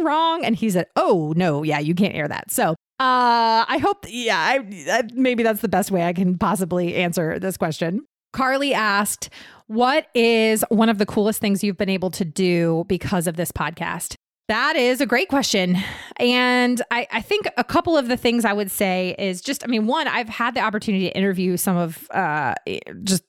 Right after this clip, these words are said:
some of the most incredible people. I mean, that I just never otherwise would have ever had the opportunity to sit down and talk to,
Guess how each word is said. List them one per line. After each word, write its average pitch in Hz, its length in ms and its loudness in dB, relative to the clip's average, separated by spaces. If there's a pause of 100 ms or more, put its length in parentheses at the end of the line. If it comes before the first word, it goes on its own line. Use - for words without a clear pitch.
some 208 200 2
of 202 80 2
the 208 80 2
most 196 260 2
incredible 175 720 0
people. 135 560 0
I - 40 0
mean, 170 320 4
that 196 140 -2
I 190 140 0
just - 220 -4
never 190 600 4
otherwise 190 640 2
would 185 140 0
have 175 180 -2 (260)
ever 226 380 4
had 180 220 0
the 190 120 0
opportunity 180 640 2
to 190 80 0
sit - 180 -2
down 160 200 -4
and 170 140 -4
talk 139 280 -4
to, - 260 0